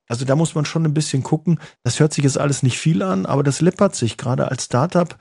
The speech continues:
finde ich, die Kosten muss man echt im Blick halten. Und so ein Parkplatz,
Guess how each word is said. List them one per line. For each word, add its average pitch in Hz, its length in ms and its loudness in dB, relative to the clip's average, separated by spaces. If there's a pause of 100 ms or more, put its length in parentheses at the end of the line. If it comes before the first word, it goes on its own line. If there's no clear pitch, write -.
(380)
finde 156 220 2
ich, 143 80 -4
die 139 120 -8
Kosten 151 420 0
muss 143 160 0
man 135 160 0
echt - 260 -8
im 127 180 -2
Blick 156 240 -4
halten. 175 280 4
Und 139 100 2
so 135 80 4
ein 131 140 2
Parkplatz, 160 580 0